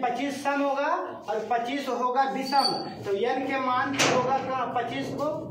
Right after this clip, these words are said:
सम, तो इसलिए एन का मान पच्चीस होगा। अब योग के लिए फॉर्मूला क्या होता है, एन into एन plus वन, तो एन के मान पच्चीस, अब पच्चीस plus एक छब्बीस, पच्चीस गुना छब्बीस करेंगे तो आएगा साढ़े छः सौ।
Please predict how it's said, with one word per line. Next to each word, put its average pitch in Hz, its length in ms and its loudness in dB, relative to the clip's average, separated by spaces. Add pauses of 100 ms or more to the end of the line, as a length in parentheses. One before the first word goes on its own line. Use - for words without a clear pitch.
(180)
सम, 254 360 0
तो 214 60 -6
इसलिए 220 420 -2 (140)
एन 254 180 -2
का 254 80 0
मान 247 260 -2
पच्चीस 262 320 -4
होगा। 269 280 0 (460)
अब 185 140 -4
योग 247 300 0
के 254 100 -2
लिए 254 240 -2
फॉर्मूला 240 380 0
क्या 277 160 2
होता 226 340 2
है, 147 160 -2 (400)
एन 247 220 2 (120)
into 254 280 -2
एन 269 320 2
plus 262 320 4
वन, 269 260 4 (300)
तो 175 60 -4
एन 226 360 4
के 262 80 2
मान 254 280 2
पच्चीस, 269 440 0 (360)
अब 190 160 -6
पच्चीस 254 380 -2
plus 262 300 2
एक 240 200 0
छब्बीस, 233 420 0 (340)
पच्चीस 240 380 -4
गुना 247 200 -2
छब्बीस 247 420 -2
करेंगे 247 320 2
तो 254 140 0
आएगा 247 240 2
साढ़े 247 340 0
छः 277 220 0
सौ। 233 100 0